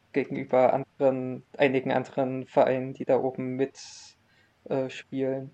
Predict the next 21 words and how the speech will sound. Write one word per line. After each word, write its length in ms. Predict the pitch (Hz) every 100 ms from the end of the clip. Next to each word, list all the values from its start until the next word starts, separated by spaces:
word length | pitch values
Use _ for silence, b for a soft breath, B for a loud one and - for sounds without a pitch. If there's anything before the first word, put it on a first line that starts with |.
| b b b -
Und 200 | 135 -
dann, 260 | 127 147
wenn 120 | 139 135
du 120 | 127
dir 180 | 127 123
jetzt 220 | 131 -
gerade 380 | 139 135 135 - 143
dir 320 | 139 139 113 -
die 240 | 147 143 139
Liste 380 | 139 151 147
der 120 | 143 139
Spieler 340 | - 151 135
anguckst, 440 | 139 139 147 - 135
die 60 |
im 100 | 135
Moment 340 | 135 123 139 - _
ausfallen, 560 | - 156 156 156 143 143
aber 160 | 143 127
vielleicht 320 | - 143 -
schon 160 | 151
nach 100 | 143